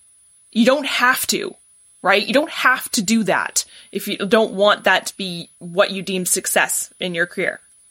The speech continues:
But if you want that, do it. You have to. It's an expectation of this job. Yeah.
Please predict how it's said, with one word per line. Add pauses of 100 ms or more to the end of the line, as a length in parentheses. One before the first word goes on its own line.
(240)
But
if
you
want
that, (560)
do
it.
You
have
to. (720)
It's
an
expectation
of
this
job. (720)
Yeah.